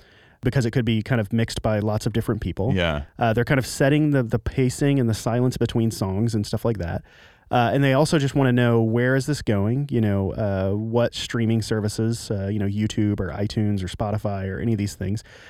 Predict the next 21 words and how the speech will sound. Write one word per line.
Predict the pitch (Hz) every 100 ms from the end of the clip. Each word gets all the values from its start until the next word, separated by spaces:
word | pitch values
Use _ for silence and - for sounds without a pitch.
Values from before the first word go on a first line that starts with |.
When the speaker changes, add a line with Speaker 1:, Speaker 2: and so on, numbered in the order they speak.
| - -
Speaker 1:
or | 156 139
if | 131
it's | 135 -
going | - 127 127 127
kind | 147
of | 135
even | 127 131 127 120
gonna | 127 131
be | 127
a | 131
vinyl | 123 180 110
mix, | 82 65 -
Speaker 2:
Yeah. | 101 90
Speaker 1:
which | 82
is | 104
kind | 117
of | 107
coming | 120 110
back | 104 101 95
a | -
lot. | 104 98 95